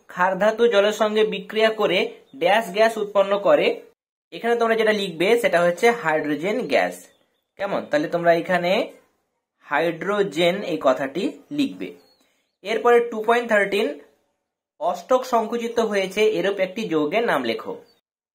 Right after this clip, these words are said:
তোমরা এখানে লিখবে বোরন, আহ, ট্রাইফ্লুওরাইড, যার সংকেত হচ্ছে বিএফ থ্রি। এরপরে দেখো অথবা দিয়ে প্রশ্ন,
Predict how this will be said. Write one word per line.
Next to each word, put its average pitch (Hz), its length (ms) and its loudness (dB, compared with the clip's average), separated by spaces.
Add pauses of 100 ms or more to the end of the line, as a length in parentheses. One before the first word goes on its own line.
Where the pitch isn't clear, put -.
(160)
তোমরা 208 220 -2
এখানে 233 220 -4
লিখবে 220 440 -4
বোরন, 196 560 2 (160)
আহ, 165 360 2
ট্রাইফ্লুওরাইড, 208 840 4 (200)
যার 180 120 -2
সংকেত 202 400 -2
হচ্ছে 226 260 -2
বিএফ 208 440 0
থ্রি। 214 280 -4 (1300)
এরপরে 233 400 2
দেখো 233 380 6
অথবা 208 380 4
দিয়ে 214 200 -2
প্রশ্ন, 208 540 2